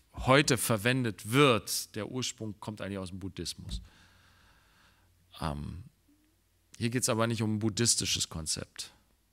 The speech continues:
Es geht nicht darum, ähm,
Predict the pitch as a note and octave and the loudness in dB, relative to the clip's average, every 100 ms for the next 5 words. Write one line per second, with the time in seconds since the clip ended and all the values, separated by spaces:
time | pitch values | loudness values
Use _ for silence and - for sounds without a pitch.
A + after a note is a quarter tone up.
0 | _ _ _ _ _ _ _ _ _ _ | _ _ _ _ _ _ _ _ _ _
1 | _ - A#2 A#2 A#2 - G#2+ G2 A2 G#2+ | _ -4 -2 0 -2 0 0 0 0 -2
2 | G2 - - - - - _ - F#2 F#2 | -4 -12 -20 -18 -20 -20 _ -2 0 0
3 | F#2 F2+ | -2 -8